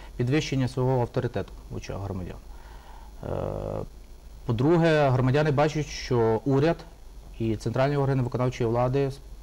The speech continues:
виконують, е, ті зобов'язання, які вони взяли під час проведення Революції Гідності,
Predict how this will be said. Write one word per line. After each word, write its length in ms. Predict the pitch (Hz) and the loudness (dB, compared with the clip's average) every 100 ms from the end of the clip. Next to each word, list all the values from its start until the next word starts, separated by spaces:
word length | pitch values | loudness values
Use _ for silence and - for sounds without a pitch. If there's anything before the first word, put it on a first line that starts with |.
| - - | -16 -8
виконують, 680 | 120 123 143 127 110 110 - 113 | -2 2 4 4 4 2 0 0
е, 340 | 107 107 104 - - - - | 2 2 -2 -6 -16 -18 -16
ті 300 | - 131 120 | -4 2 2
зобов'язання, 500 | 113 123 123 120 117 | 4 4 4 4 4
які 180 | 113 113 | 2 0
вони 180 | 113 117 | 0 0
взяли 600 | 110 113 107 107 101 101 107 - - - - - 120 - - | 0 2 4 4 2 0 -6 -12 -18 -18 -16 -12 -12 -14 -12
під 100 | 123 | -6
час 180 | 123 110 | -4 -2
проведення 440 | 120 113 110 107 | 0 0 2 2
Революції 460 | 107 110 107 - 104 | 0 0 -2 -2 -2
Гідності, 480 | 139 170 - - | -2 -2 -6 -8